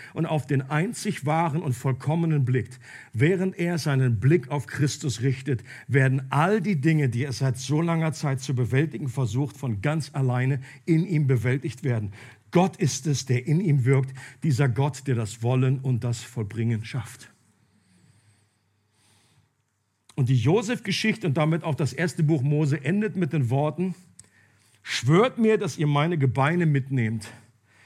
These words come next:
Wenn Gott euch nach Kanaan bringt“, die Brüder schworen es. Josef starb im Alter von hundertzehn Jahren, sein Körper wurde einbalsamiert und in einen Sarg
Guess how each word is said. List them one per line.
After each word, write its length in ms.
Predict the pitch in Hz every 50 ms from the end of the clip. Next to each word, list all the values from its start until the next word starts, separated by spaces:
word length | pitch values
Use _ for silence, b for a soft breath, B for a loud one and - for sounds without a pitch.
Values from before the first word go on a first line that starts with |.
| b b b b b b b b b b b _ _ _ _ _ _
Wenn 240 | - 160 196 247 196
Gott 300 | 127 170 214 233 - -
euch 260 | 190 190 214 - -
nach 180 | 180 160 131 -
Kanaan 600 | - 156 165 165 170 175 175 156 156 156 151 139
bringt“, 300 | 123 120 127 120 117 101
die 80 | 117 120
Brüder 540 | 107 - 127 117 127 180 233 254 277 226 196
schworen 680 | - - - 104 117 143 151 175 175 147 165 170 143
es. 240 | 120 98 - - - B B B
Josef 480 | B 131 147 190 285 240 - 214 160 -
starb 560 | - - - - - 165 196 214 240 233 -
im 140 | 180 175 -
Alter 260 | 151 170 185 - 202
von 180 | 143 - 165 143
hundertzehn 500 | 151 156 156 147 - - 147 147 143 143
Jahren, 260 | 135 131 143 175 180 B B B B B B
sein 240 | B 147 131 127 113
Körper 460 | - 143 147 170 214 - 208 165 117
wurde 280 | 135 139 135 131 135 -
einbalsamiert 960 | 135 143 170 226 226 - 208 190 214 226 - 214 208 214 214 220 220 233 - B B B B B B
und 180 | - 170 190
in 120 | 233 170 165
einen 360 | - 151 156 160 156 143 131
Sarg 500 | 107 95 104 127 127 131 135 - -